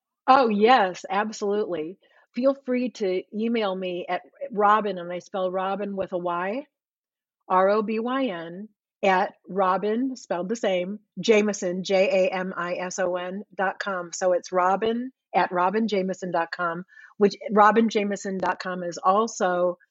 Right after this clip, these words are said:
my website for my own artwork. And then I'm also on Instagram. And, um, I would love, love, love to hear from people, especially anyone who might wanna get involved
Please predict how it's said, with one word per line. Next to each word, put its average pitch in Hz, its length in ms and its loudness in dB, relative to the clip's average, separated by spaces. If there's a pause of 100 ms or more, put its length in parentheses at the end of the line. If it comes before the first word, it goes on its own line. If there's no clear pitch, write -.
(120)
my 202 140 6
website 190 580 2 (100)
for 196 100 -4
my 180 260 -4
own 175 140 -4
artwork. 185 440 -2 (120)
And 196 140 -2
then 190 100 -4
I'm 185 140 -4
also 185 320 -4
on 180 220 -6
Instagram. 180 840 -4 (220)
And, 185 440 2
um, 180 320 0
I 202 120 4
would 202 220 4
love, 190 680 4
love, 190 360 0
love 190 460 0
to 180 120 -4
hear 180 240 -4
from 170 200 -16
people, 170 340 -4
especially 208 680 0
anyone 185 500 -6 (380)
who 208 120 4
might 190 340 2
wanna 185 340 0
get 185 320 0
involved 202 720 -2